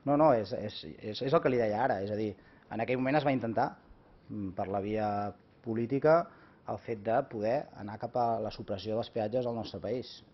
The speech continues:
És a dir, d'alguna manera, la campanya que estem fent ara és una conseqüència lògica d'allò. En aquell moment només es van aconseguir, us recorda, uns mínims descomptes en els peatges al nostre país. Se'n va suprimir algun,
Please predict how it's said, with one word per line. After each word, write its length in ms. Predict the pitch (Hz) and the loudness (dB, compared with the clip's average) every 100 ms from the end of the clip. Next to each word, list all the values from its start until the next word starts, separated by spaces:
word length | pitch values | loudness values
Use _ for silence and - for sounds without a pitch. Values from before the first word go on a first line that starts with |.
| - | -18
És 80 | 90 | -14
a 60 | 98 | -10
dir, 140 | 98 82 85 | -12 -12 -14
d'alguna 280 | - 92 113 | -12 -6 -4
manera, 300 | 117 120 131 110 | -2 0 0 0
la 80 | 113 | -4
campanya 300 | 110 107 117 | -4 -2 -2
que 60 | 113 | -2
estem 140 | 123 113 | -4 0
fent 100 | 123 | 2
ara 80 | 143 | 4
és 40 | |
una 80 | 135 | 2
conseqüència 520 | 113 107 101 113 135 | 2 -4 -4 -2 0
lògica 300 | 117 110 120 107 | 2 2 0 0
d'allò. 260 | 92 135 - - - - - | 0 0 -2 -16 -20 -16 -4
En 80 | 113 | -2
aquell 160 | 131 | 2
moment 200 | 139 135 | 4 4
només 240 | 131 143 147 | 4 4 4
es 120 | 131 | 2
van 160 | 127 | 0
aconseguir, 440 | 113 117 - 117 147 | 0 -2 -2 0 0
us 120 | 123 | 0
recorda, 420 | 117 113 127 120 | 0 2 4 2
uns 280 | 98 123 - 123 | 0 -4 -4 -4
mínims 320 | 127 120 101 | 0 0 -2
descomptes 680 | 101 - 131 151 180 - - _ _ - _ | -4 2 2 2 -4 -10 -20 _ _ -20 _
en 80 | 98 | -8
els 200 | 101 95 - - - | -6 -6 -8 -20 -4
peatges 440 | 107 104 104 101 | -2 -2 -4 -4
al 140 | 98 101 | -4 -4
nostre 280 | 98 104 | -6 -6
país. 360 | 95 117 175 180 - - - - - | -2 0 0 -2 -14 -20 -20 -18 -16
Se'n 200 | - 127 | -4 4
va 100 | 139 | 6
suprimir 420 | 151 147 135 123 110 | 6 4 2 2 2
algun, 400 | 117 156 175 | 4 6 4